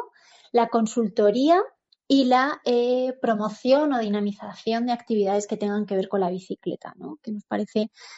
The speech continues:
que son tres ocupaciones del futuro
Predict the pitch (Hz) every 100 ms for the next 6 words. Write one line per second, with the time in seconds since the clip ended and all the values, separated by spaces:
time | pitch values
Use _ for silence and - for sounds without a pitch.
0 | _ - - 226 233 247 240 254 233 226
1 | - 240 233 226 226 226 220 220 220 214
2 | - 220 214 214 202 262 349